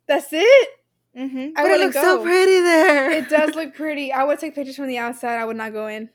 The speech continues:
Speaker 1: No, no,
Speaker 2: Mm-hmm.
Speaker 1: no, no. If I saw that, I would go mad.
Speaker 2: I would pass away.
Speaker 1: Yeah. Yeah. I can't. I don't understand. That's wicked.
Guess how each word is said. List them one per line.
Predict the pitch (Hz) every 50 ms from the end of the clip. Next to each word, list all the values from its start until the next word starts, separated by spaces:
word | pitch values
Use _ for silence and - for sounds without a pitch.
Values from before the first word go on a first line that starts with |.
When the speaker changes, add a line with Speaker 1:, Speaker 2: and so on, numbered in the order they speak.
| _
Speaker 1:
No, | 240 233 233 226
no, | 226 226
Speaker 2:
Mm-hmm. | 226 220 214
Speaker 1:
no, | 214 208 214
no. | 214 - _ _ _ _ _ _ _
If | - 247 233
I | 269 311 370
saw | - - - - 247 226 220 226
that, | 240 254 262 294 320 330 294 - _
I | 247 240
would | 240 247 269 240 220
go | - 233 233 220 220 233 - _ _ _ _ -
mad. | 226 220 220 214 208 196 190 190
Speaker 2:
I | 254 262
would | 277 294
pass | - - 247 247 -
away. | 240 202 196 190 185 180 - _ _ _ _ _ _ _ _ _ _ _ _ _
Speaker 1:
Yeah. | 226 247 240 214 202 214 - _ _ _ _ _ _ _ _ _ _ _ _ _ _ _ -
Yeah. | 240 220 208 202 208 _ _ _ _ _ _ _ _ _ _ _ _ _ _ _ _ _ _ _ _ _ _ _ _ -
I | 226 220
can't. | 226 247 240 214 196 - _ _ _ _ -
I | 233
don't | 233 240
understand. | 233 220 220 214 - - 208 208 208 208 208 _ _ _ _ _ _ _ -
That's | 240 226 226 226 -
wicked. | 247 254 233 220 - 240 208 208 226